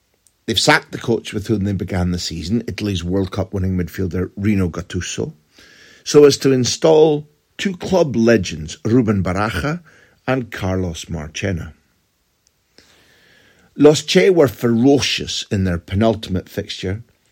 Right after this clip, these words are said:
defeating Real Sociedad in a display of naked sporting aggression, in which their team,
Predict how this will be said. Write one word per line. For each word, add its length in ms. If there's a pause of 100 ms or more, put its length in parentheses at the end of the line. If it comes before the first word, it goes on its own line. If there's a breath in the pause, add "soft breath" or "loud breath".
(160)
defeating 540
Real 220
Sociedad 720
in 60
a 60
display 420
of 120
naked 640 (140)
sporting 680
aggression, 560 (560 soft breath)
in 140
which 220
their 120
team, 400